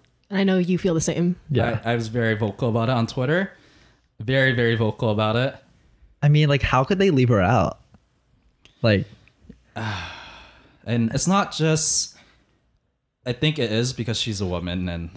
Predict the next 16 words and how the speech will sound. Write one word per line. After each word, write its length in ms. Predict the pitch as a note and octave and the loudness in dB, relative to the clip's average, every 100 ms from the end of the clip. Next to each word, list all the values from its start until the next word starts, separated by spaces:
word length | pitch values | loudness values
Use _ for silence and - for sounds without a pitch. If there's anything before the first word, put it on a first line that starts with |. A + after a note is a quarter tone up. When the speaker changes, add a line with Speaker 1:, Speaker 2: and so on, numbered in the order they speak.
| - - - _ | -20 -20 -20 _
Speaker 3:
you 100 | G#2+ | -6
know, 160 | F#2 E2+ | -4 -4
I 80 | G2+ | -6
think 340 | - A#2+ - - | -4 -4 -4 -6
we 140 | A#2 | -4
have 200 | B2+ A2 | -2 -2
some 180 | - B2+ | -2 -2
ways 180 | A2 - | -2 -4
to 60 | |
go. 420 | G#2+ G#2+ A#2 D3+ - _ _ _ _ _ - | -6 -2 0 0 -4 _ _ _ _ _ -6
But 240 | A2 - | -6 -4
even 300 | D3+ E3+ G3+ | -2 0 2
without 280 | D3+ C#3+ C3 | 2 2 0
going 340 | B2+ A#2+ A#2 A#2 A#2+ | 0 2 0 -4 -6
into 280 | A#2+ - A#2+ | -4 -4 -2
that 440 | C3 C3 - | 0 0 -2